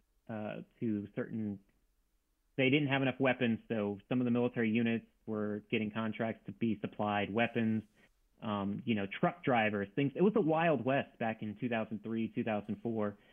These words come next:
up until, like, two thousand nine, where companies would just come in,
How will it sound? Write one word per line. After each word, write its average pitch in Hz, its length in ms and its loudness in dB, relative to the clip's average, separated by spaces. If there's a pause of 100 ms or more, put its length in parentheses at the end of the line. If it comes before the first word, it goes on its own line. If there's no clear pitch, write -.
(120)
up 156 140 0
until, 175 220 4
like, 120 180 2 (140)
two 160 300 4
thousand 139 500 2
nine, 110 460 0 (840)
where 151 120 0
companies 175 420 2
would 151 100 0
just 151 180 -6
come 139 240 0
in, 127 240 0